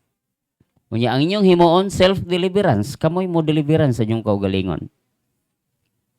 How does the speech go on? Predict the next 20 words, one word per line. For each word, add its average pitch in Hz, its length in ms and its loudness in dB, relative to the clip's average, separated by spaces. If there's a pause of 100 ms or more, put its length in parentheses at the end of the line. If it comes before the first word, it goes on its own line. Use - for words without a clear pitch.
(180)
Kay 110 240 -2
mas 113 240 -4
powerful 135 560 0
pa 131 160 -2
mo 104 240 -2
kay 110 160 -2
ni 107 80 -2
Father 117 320 0
Darwin 113 480 0
kung 98 240 -8
kamo 107 240 -2
joy 104 240 -2
mo 165 480 0 (320)
deliverance 113 640 0
sa 95 80 -2
inyong 98 240 -4
kaugalingon. 90 720 -4 (2250)
Only 180 240 -2
ten 170 240 -4
percent 170 400 -2